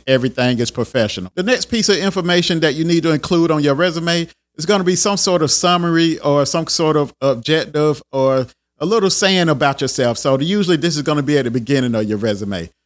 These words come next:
So this is where you're gonna list any kind of career goals you have, any kind of ambitions.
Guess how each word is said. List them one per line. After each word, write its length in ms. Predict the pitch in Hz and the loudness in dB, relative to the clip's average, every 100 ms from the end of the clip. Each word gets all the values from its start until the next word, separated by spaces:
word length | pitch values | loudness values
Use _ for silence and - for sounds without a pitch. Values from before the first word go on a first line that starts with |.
| _ - | _ -6
So 220 | 151 143 | -2 0
this 240 | 180 196 | 0 -2
is 120 | 185 | -2
where 140 | 160 175 | 0 0
you're 140 | 160 | 2
gonna 240 | 165 160 147 | 0 0 2
list 360 | 165 160 - - _ | 2 0 -2 -16 _
any 180 | 160 170 | -4 -2
kind 220 | 170 156 | 0 0
of 320 | 151 143 - - - | 0 -2 -6 -16 -6
career 320 | 147 160 160 | 0 2 2
goals 360 | 160 151 151 | 2 2 2
you 80 | 143 | 0
have, 480 | 143 139 139 135 135 _ _ _ | 2 2 2 0 -4 _ _ _
any 180 | 175 180 | -4 -2
kind 240 | 175 165 151 | 0 0 0
of 120 | - | -2
ambitions. 800 | 147 143 156 160 - 160 151 | -2 0 2 0 0 -2 -4